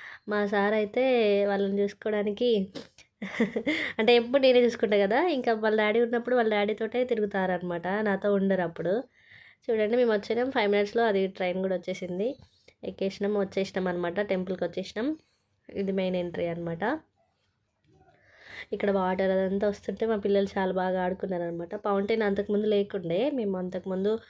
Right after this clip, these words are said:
లాస్ట్ మంత్, ఒక లాస్ట్ మంత్ కూడా కాదు, లాస్ట్ ఇయర్ అవుతుండొచ్చు, వన్ ఇయర్ అవుతుంది మేము కల్వరి టెంపుల్కి రాక. ఎందుకంటే ఇంకా మేము దగ్గర పట్ల ఉన్న చర్చికే వెళ్తున్నాము. అది కొంచెం దూరం ఉంటుంది కదా కల్వరి టెంపుల్, మా నుంచి కొంచెం డిస్టెన్స్ ఉంటుంది, వన్ అవర్ టైమ్ పడుతుంది.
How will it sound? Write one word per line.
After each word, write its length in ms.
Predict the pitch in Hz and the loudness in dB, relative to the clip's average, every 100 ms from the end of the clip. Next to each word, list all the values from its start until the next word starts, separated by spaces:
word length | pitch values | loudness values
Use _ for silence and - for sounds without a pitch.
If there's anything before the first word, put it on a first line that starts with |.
| - - - - | -20 -20 -16 -8
లాస్ట్ 400 | 196 196 - 220 | -4 -4 -6 -4
మంత్, 320 | 214 202 208 | -2 -2 -2
ఒక 160 | - 220 | -4 -2
లాస్ట్ 600 | - - 196 - 220 240 | -2 -2 -2 -2 -4 -2
మంత్ 280 | 220 220 240 | 0 2 2
కూడా 140 | 226 | 0
కాదు, 420 | 208 - 214 262 - - - - - - | -2 -6 -2 -2 -4 -12 -14 -14 -10 -4
లాస్ట్ 320 | 214 214 233 | -4 -2 4
ఇయర్ 160 | 233 | 6
అవుతుండొచ్చు, 800 | 226 214 208 220 196 190 233 320 - _ _ _ - | 6 6 4 2 2 4 4 4 0 _ _ _ -6
వన్ 220 | 190 202 | -2 2
ఇయర్ 140 | 208 | 4
అవుతుంది 460 | 226 208 202 196 196 | 4 2 2 0 2
మేము 340 | 208 196 185 | 2 0 -2
కల్వరి 320 | 180 180 180 185 | -2 -2 -4 -2
టెంపుల్కి 400 | 185 185 180 180 | -4 -4 -6 -4
రాక. 420 | 170 170 202 311 - - - - _ - | -4 -4 -4 -4 -10 -20 -20 -20 _ -8
ఎందుకంటే 540 | 233 226 233 240 240 320 | -4 -2 0 0 2 2
ఇంకా 180 | 285 262 | 2 2
మేము 140 | 240 | 2
దగ్గర 320 | 233 208 226 | 2 2 2
పట్ల 600 | 226 226 220 208 196 - - 208 | 0 -2 0 0 0 0 0 0
ఉన్న 140 | 208 | 0
చర్చికే 540 | 214 208 208 - 247 226 | 2 0 0 -2 0 0
వెళ్తున్నాము. 500 | 208 196 190 185 196 | 0 -2 -2 -2 -2
అది 180 | 196 | -2
కొంచెం 380 | 202 202 208 208 | -2 -2 -2 0
దూరం 300 | 202 208 220 | 2 2 2
ఉంటుంది 260 | 208 202 180 | -2 0 -2
కదా 180 | 175 180 | 0 -2
కల్వరి 320 | 180 185 185 | -2 -4 -4
టెంపుల్, 340 | 185 185 196 | -6 -2 0
మా 180 | 196 185 | 0 0
నుంచి 260 | 190 202 262 | 0 -2 -2
కొంచెం 360 | 247 202 202 | -2 -2 -2
డిస్టెన్స్ 440 | 185 185 214 202 196 | -4 -4 -4 -4 -4
ఉంటుంది, 240 | 180 175 | -2 -2
వన్ 180 | 170 170 | -2 -2
అవర్ 160 | 170 | -4
టైమ్ 280 | 175 170 170 | -4 -6 -6
పడుతుంది. 440 | 165 160 160 180 | -6 -8 -6 -6